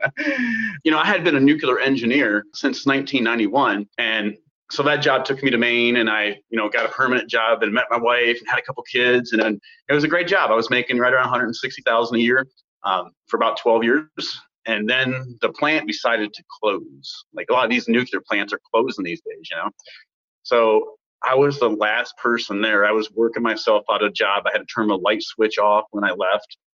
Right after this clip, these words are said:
And so every day was getting closer to not having any income. So I knew I had to find a different way to live. And I heard about M L M, network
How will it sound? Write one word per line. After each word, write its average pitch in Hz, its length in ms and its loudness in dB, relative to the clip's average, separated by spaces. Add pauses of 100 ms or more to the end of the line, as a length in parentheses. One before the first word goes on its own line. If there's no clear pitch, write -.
And 104 180 0
so 107 280 2
every 131 320 2
day 139 300 2
was 107 180 0
getting 107 280 -4
closer 113 540 0
to 107 160 -8
not 110 320 -2
having 117 340 -2
any 107 300 0
income. 160 320 -2 (340)
So 120 200 2
I 131 160 0
knew 165 180 4
I 131 80 2
had 135 120 0
to 117 60 -2
find 117 300 -2
a - 20 -6
different - 280 -6
way 92 100 2
to - 100 -8
live. - 180 -6 (180)
And 110 240 0 (120)
I 117 80 -2
heard 170 280 2
about 113 420 2
M 113 100 0
L 110 220 4
M, 104 260 2
network 110 300 0